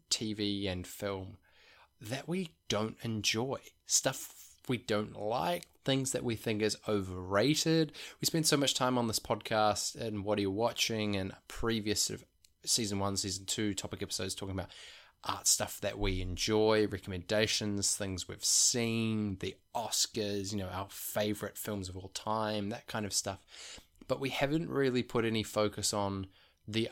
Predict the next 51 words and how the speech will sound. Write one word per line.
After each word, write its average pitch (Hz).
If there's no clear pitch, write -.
other 107
side 175
of 170
the 175
coin, 196
and, 131
you 160
know, 101
a -
lot 135
of 151
the 117
content 101
that 101
we 98
create, 92
uh, 95
is 113
stuff -
that -
we, 98
we 98
enjoy. 95
I 117
mean, 90
by 87
the 95
age 90
that 101
we're 95
at 98
now, 98
we, 107
we 95
have 104
a 95
pretty 98
good 92
sense -
of 92
what 98
we 101
will 95
like 95
and 95
what 98
we, 98
we 101
won't 98
like, 127
but -